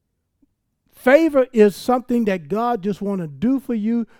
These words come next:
God doing in you, and you have no way of explaining it. You have no way of how this gonna happen. Why this happened. Because it's just God's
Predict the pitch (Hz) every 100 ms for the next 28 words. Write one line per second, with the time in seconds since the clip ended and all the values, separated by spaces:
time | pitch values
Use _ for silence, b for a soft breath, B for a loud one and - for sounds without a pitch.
0 | b 180 196 180 131 190 196 175 - 240
1 | 247 233 247 247 240 _ _ _ - 202
2 | 196 240 269 214 185 151 190 240 240 233
3 | 226 220 180 190 - _ 180 175 156 147
4 | 143 202 196 147 151 208 226 208 214 208
5 | - b b _ - 175 - _ - 196
6 | 196 190 - 190 170 165 139 - 139 _
7 | _ _ _ _ _ _ _ _ _ _
8 | _ _ _ _ _ _ _ _ _ _
9 | _ _ _ _ _ - 185 196 175 165
10 | - 139 _ 139 _ _ _ _ _ _
11 | _ _ _ _ _ _ _ _ _ _
12 | _ _ _ _ _ _ _ _ _ _
13 | _ _ _ _ 165 - 156 - 165 151
14 | 160 151 156 131 120 165 190 160 139 165
15 | _